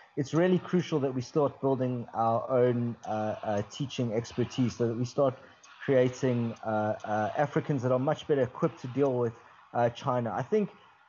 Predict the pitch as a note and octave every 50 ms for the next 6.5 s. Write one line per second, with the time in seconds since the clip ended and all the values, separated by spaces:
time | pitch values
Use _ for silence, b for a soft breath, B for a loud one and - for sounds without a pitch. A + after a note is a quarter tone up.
0 | B _ C#3+ C#3 C3+ C3 C3 - - C3+ C3 - - G#3 A3 E3+ C#3 D#3+ D3+ C#3+
1 | C#3 B2 C3 D#3+ E3 C#3+ A2+ G#2 G2 F#2 - - A2+ G#2 F#2 - - B2+ A2+ G2+
2 | C3+ C3+ - A2+ F3 F3 E3+ E3+ - - E3 D#3 - D3+ C3+ B2+ - D3 B2+ C3
3 | C#3 D3 B2+ G#2+ A2 - - - B2+ C3+ D3 C#3 C3 A2+ A2+ G#2+ G#2+ B2 C3+ C3+
4 | - C3 B2 B2+ C3 C3+ C3 B2+ A#2 - A2+ G#2+ G#2+ A#2 B2 B2+ A#2+ - B2 A#2
5 | A#2 A2 G#2 G#2 A#2+ A#2+ G#2 A2 G#2+ G2 B B B B B B B B - D3
6 | D3+ D3 - F#3 F3 E3+ F3+ F3+ E3+